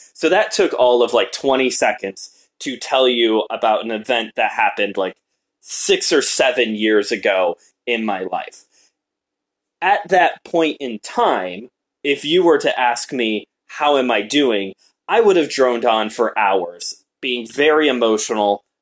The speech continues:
probably lacking some logic in my life. And that's the difference here, is that we have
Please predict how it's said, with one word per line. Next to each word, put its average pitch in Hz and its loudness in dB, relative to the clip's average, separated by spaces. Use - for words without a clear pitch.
probably 151 2
lacking 117 2
some 107 -4
logic 101 0
in 104 -8
my 101 -4
life. 92 -4
And 147 -2
that's 151 0
the 139 -2
difference 120 -2
here, 117 -2
is 120 -4
that 117 0
we 127 0
have 117 0